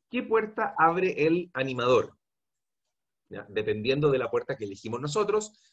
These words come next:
y dependiendo de en qué puerta está el premio. Fíjense que acá, eh, en la tercera parte, en esta parte de acá, no tengo tres opciones en todos los casos.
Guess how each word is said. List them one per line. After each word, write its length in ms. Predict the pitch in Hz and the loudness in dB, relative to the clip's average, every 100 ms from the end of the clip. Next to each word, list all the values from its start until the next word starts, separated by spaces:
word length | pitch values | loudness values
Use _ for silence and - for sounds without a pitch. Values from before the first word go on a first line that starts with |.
| _ | _
y 120 | 175 | 2
dependiendo 720 | 214 175 139 131 156 165 175 | 4 4 0 0 0 0 0
de 300 | 139 147 147 | 2 2 0
en 140 | 127 120 | -10 -8
qué 120 | 151 | -6
puerta 380 | 147 147 147 147 | 0 0 0 -6
está 340 | - 113 123 | -6 -6 -6
el 180 | - 95 | -10 -12
premio. 420 | - 143 - - _ _ _ _ _ _ _ _ | -2 0 0 -6 _ _ _ _ _ _ _ _
Fíjense 560 | 262 277 262 214 190 202 | -2 0 2 6 6 6
que 160 | 175 | 2
acá, 440 | 151 160 190 208 _ _ _ | 2 2 2 -2 _ _ _
eh, 480 | 135 135 131 127 - | 0 4 4 2 -2
en 220 | 127 127 123 | -2 0 0
la 140 | 117 | 0
tercera 440 | 113 107 269 262 | -2 -2 0 2
parte, 420 | 131 117 - 180 110 | 2 -2 -4 -8 -6
en 80 | |
esta 200 | 196 - | -8 -8
parte 260 | 117 98 113 | -10 -10 -8
de 60 | 113 | -10
acá, 320 | 110 92 147 - _ _ _ _ - | -10 -16 -16 -20 _ _ _ _ -6
no 240 | 131 202 | -2 0
tengo 300 | 233 277 277 | 2 0 -2
tres 200 | 262 247 | -4 -2
opciones 440 | 214 - 226 208 180 | -2 0 0 2 -2
en 140 | 170 | -2
todos 160 | 196 180 | -2 -2
los 120 | 147 | -2
casos. 460 | 175 - - _ | -6 -6 -16 _